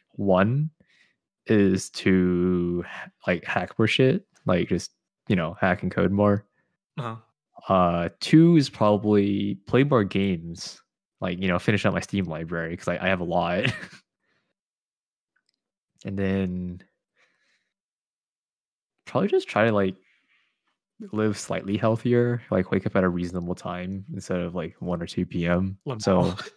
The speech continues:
Speaker 2: <laughs>
Speaker 1: yeah, I would like to wake up at, like, eleven A M. <laughs> Even though that's late for most people. But I would like to wake up at eleven A M. And I would like to be able to sleep, uh, fall asleep around, like, two or two thirty. And then,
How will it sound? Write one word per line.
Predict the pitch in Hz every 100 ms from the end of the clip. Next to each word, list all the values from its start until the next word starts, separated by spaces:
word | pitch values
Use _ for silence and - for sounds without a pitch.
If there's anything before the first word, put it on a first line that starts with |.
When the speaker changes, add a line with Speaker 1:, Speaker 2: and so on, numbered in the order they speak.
| -
Speaker 2:
<laughs> | - _
Speaker 1:
yeah, | 110 107
I | 113
would | 117
like | 120 113
to | 107
wake | 95
up | 92
at, | 92
like, | 90
eleven | 92 87 85 80
A | 82
M. | 85 90 110
<laughs> | - - - - - - - - 196 - -
Even | 117 107
though | 104
that's | -
late | 101 98 101 92
for | 101
most | 92 90 -
people. | 92 95 98 101 _ - _ _ _
But | 104 98
I | 113
would | 110
like | 104 101
to |
wake | 98 92
up |
at | 92
eleven | 90 90 90
A | 90 87
M. | 90
And | 117
I | 113
would | 117
like | 135
to | 135
be |
able | 107
to | 95
sleep, | - 98 -
uh, | - - _
fall | 110
asleep | 95 -
around, | 95 92
like, | 85
two | - 90
or |
two | - 85
thirty. | 82 78 - _ _ _
And | 104 107
then, | 101 98 95 92